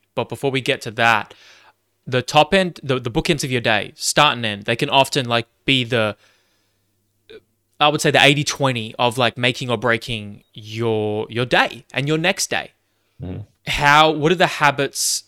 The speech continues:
Speaker 1: that you have established and that you establish with your clients so they can own, win their day?
Speaker 2: Um,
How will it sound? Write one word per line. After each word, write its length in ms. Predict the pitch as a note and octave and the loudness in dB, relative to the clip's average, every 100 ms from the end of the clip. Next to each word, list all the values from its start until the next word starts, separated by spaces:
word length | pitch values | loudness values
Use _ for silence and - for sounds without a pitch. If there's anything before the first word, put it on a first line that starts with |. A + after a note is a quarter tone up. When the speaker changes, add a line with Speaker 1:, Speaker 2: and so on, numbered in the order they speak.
| D3 | -6
Speaker 1:
that 320 | C3 B2+ A#2+ | -2 -2 -2
you 180 | C3+ C#3 | -4 -4
have 160 | C3 | -4
established 560 | B2+ - A#2+ A#2+ B2 - | -6 -2 -2 -2 -6 -2
and 140 | D#3 E3+ | 0 0
that 160 | F3 | -2
you 100 | D#3+ | -2
establish 600 | D#3 - D#3 D#3 F#3 F3 | -4 0 2 2 2 -2
with 200 | D#3+ D#3 | -4 -6
your 120 | C3 A#2 | -8 -8
clients 920 | - - C3+ D3+ D#3+ B2 G#2+ - - - - - | -12 -10 -2 2 2 2 -2 -4 -4 -8 -20 -10
so 140 | - | -6
they 200 | C3 C3+ | -2 -2
can 180 | C3+ C3 - | -2 -8 -4
own, 460 | B2+ C3 C3 B2+ - | -2 -2 -4 -8 -14
win 600 | G#2+ A2+ B2 A#2+ A#2+ A#2+ _ _ _ _ | -10 -6 -4 -4 -6 -10 _ _ _ _
their 280 | - G#2 A#2 | -12 -4 -4
day? 340 | A2 G#2+ F2+ - _ _ _ _ _ _ _ _ _ _ _ _ _ _ - - _ _ _ _ | -2 -4 -6 -16 _ _ _ _ _ _ _ _ _ _ _ _ _ _ -20 -20 _ _ _ _
Speaker 2:
Um, 800 | - A2 A2+ A2+ A2+ A2+ A#2 - | -4 2 4 4 4 2 0 -6